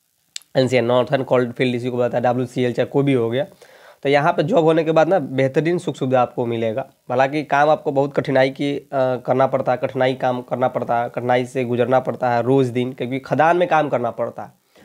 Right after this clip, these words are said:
तो सैलरी अच्छा खासा मिलती है। सबसे बड़ी बात क्या है कि ना, जो भी काम करता है ना आदमी, सुख नहीं करता, उसका फैमिली सुख करता है। तो आदमी किस लिए कमाता है? फैमिली के सुख के लिए कमाता है, ठीक है। तो आपको सैलरी अच्छा खासा मिलेगा। तो अलग-अलग प्रोजेक्ट से यहाँ पे वैकेंसी निकल के आई है।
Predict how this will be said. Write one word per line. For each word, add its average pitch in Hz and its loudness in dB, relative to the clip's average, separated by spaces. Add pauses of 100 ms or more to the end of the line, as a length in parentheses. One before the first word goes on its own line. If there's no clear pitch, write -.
(280)
तो 151 -4
सैलरी 175 4
अच्छा 175 2
खासा 160 2
मिलती 131 -4
है। 127 -6
सबसे 143 -6
बड़ी 139 -4
बात 135 -2
क्या 135 0
है 120 -2
कि 123 -4
ना, 160 -2
जो 135 0
भी 147 0
काम 143 2
करता 143 0
है 135 2
ना 131 2
आदमी, 143 -2 (140)
सुख 151 -4
नहीं 151 2
करता, 135 -2 (380)
उसका 170 -2
फैमिली 160 4
सुख 147 -6
करता 107 -6
है। 104 -8
तो - -10
आदमी 131 0
किस 156 -6
लिए 160 0
कमाता 147 0
है? 151 0
फैमिली 143 0
के 151 -2
सुख 143 -4
के 143 0
लिए 135 0
कमाता 117 0
है, 104 -8
ठीक 156 -4
है। 131 -2 (720)
तो 160 4
आपको 165 4
सैलरी 170 4
अच्छा 185 2
खासा 180 2
मिलेगा। 165 2
तो 165 -6
अलग-अलग 196 6
प्रोजेक्ट 180 0
से 180 -4
यहाँ 170 4
पे 165 -4
वैकेंसी 156 0
निकल 160 2
के 170 2
आई 139 4
है। 151 -4